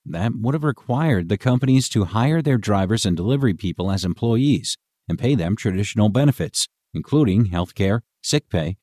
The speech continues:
and workers' compensation. With a two hundred million dollar campaign, the companies pulled off what once seemed unlikely,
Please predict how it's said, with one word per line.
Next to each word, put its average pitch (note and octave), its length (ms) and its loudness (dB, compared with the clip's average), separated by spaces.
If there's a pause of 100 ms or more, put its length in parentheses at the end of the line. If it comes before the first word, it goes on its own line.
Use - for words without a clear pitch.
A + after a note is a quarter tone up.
(140)
and F2 140 -2
workers' C#3 340 0
compensation. A#2+ 800 -2 (580)
With A2+ 140 -2
a B2+ 120 0
two G#3+ 280 -2
hundred D3+ 320 4
million A#2 340 6
dollar G2 240 4
campaign, G2 600 0 (320)
the G2 80 -2
companies D#3 440 0
pulled C3+ 260 0
off G#2 300 2
what G2+ 160 0
once C#3+ 320 2
seemed C#3 280 2
unlikely, G#2 680 2